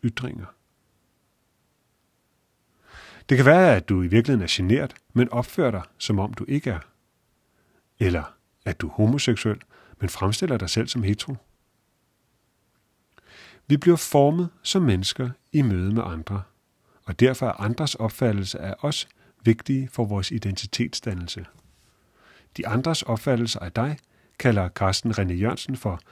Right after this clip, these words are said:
den sociale identitet. Den sociale identitet er, hvordan du bliver opfattet af andre. Du tænker måske, at du gør det rigtige, men andre synes,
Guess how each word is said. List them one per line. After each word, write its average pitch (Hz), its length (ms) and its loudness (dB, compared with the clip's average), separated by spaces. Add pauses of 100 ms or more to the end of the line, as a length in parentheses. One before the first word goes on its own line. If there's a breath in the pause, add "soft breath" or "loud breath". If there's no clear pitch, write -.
(220 loud breath)
den 85 120 -10
sociale 135 640 -2 (280)
identitet. - 800 -4 (2250 loud breath)
Den 165 120 6
sociale 190 440 4
identitet 135 600 0
er, 98 180 -2 (280)
hvordan 104 280 2
du 110 100 -2
bliver 90 380 -6
opfattet 98 480 -4 (340)
af 131 100 -4
andre. 82 280 -8 (1120 soft breath)
Du 95 60 -2
tænker 107 360 4
måske, 120 420 2 (440 loud breath)
at 87 120 -4
du 101 60 2
gør 101 160 4
det 113 160 0
rigtige, 110 440 0 (400)
men 107 200 -2
andre 165 280 0
synes, 147 500 0